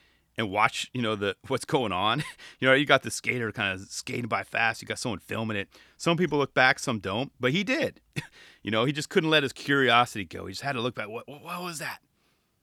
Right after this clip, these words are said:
And if you look back, like I said, around two thirty-three, eventually he turns his head and checks it all out. Just had to point that out. I know it's a random fact. And anyone else notice the back-to-back nollie flip tricks that were happen-, that happened to be downstairs? Yeah, two fifty-seven and three oh five.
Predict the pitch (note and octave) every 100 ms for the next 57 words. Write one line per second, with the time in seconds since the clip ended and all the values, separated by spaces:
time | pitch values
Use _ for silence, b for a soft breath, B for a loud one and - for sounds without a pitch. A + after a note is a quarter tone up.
0 | _ _ _ - A2 A#2 B2 C3+ D#3+ B2+
1 | G#2+ - G#2+ F#2+ F#2 - C#3 C#3 C#3 C#3
2 | C#3 - C3 G2 A2+ - C3+ - D3 B2+
3 | B2+ A#2+ A#2+ G2+ - G2 - G2+ G2+ G2+
4 | F2 E2+ _ b b b b b - F2
5 | - F2 D#2+ D#2 D#2 - E2+ E2 E2 D#2+
6 | E2 E2 - D#2+ - _ _ _ _ _
7 | _ _ _ _ _ - A#2+ E3 A3 E4
8 | - D3+ F3+ - C#3+ B2+ A#2+ - D#3 D#3
9 | - - _ - A2 G#2 A#2+ D#3+ E3 F#3
10 | F#3+ - G3 A3+ - C3 B2+ B2 A#2+ C3
11 | C3+ B2+ B2 B2 C3 C3 A#2 A2+ G#2 -
12 | - F2+ A#2+ A#3+ G#3+ - C#3+ - F3 F#3+
13 | G3 - F#3+ F#3 E3+ F3 F3+ - F3+ D#4+
14 | F3 -